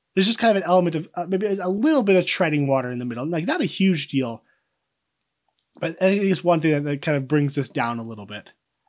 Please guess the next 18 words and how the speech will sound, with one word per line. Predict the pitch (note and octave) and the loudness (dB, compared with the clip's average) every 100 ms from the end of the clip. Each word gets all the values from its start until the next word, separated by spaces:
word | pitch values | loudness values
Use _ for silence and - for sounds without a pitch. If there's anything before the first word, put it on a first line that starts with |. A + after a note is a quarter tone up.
| - | -6
Like, | A#3 A#3 | 0 0
the, | G#3+ A#3+ B3 | 0 -4 -2
the | A3+ | -2
cli-, | - C#4+ | -2 -2
I | C4 | 2
feel | E4 | 2
like | E4 | 2
the | - | 0
climax, | - A#3 D4+ F3+ C#3 - - _ | 0 2 4 2 0 -4 -12 _
you | E3+ | 0
know, | D3+ | 0
picks | C#3+ A3 - | 0 -4 0
up | F3 D#3 | 0 2
and | D3 | 0
is, | C#3+ | 0
is, | D3+ C#3+ - | -2 -4 -4
is | D3+ - | -6 -4
fantastic, | C#3 A#2+ - D#3 D#3 - - - | -2 -2 -4 -4 -2 -4 -10 -16